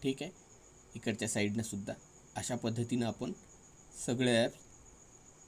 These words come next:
आपण काय करू शकता व्यवस्थितपैकी. हा मी समजा तुम्हाला समजावून सांगण्यासाठी थोडा फास्टमध्ये घेत आहे, तरी पण थोडासा वेळ जर दिला आपण, तर अतिउत्तम काम होते आणि केलं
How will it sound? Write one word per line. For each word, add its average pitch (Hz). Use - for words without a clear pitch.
आपण 113
काय 107
करू 113
शकता -
व्यवस्थितपैकी. 123
हा 104
मी 120
समजा 123
तुम्हाला 123
समजावून 117
सांगण्यासाठी 117
थोडा 123
फास्टमध्ये 139
घेत 123
आहे, 120
तरी 165
पण 117
थोडासा 151
वेळ 147
जर 147
दिला 131
आपण, 127
तर 147
अतिउत्तम 170
काम 147
होते 135
आणि 120
केलं 143